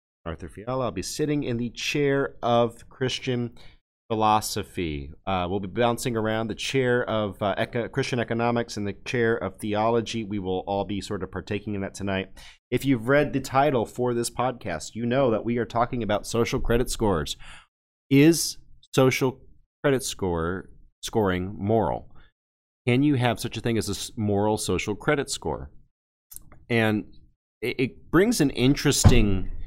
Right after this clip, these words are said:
issue because it, wouldn't it be nice to know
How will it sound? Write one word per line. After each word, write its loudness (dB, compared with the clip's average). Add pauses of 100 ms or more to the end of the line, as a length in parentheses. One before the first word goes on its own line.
(320)
issue 2
because 6
it, -6 (600)
wouldn't 6
it 2
be 2
nice 2
to 0
know -2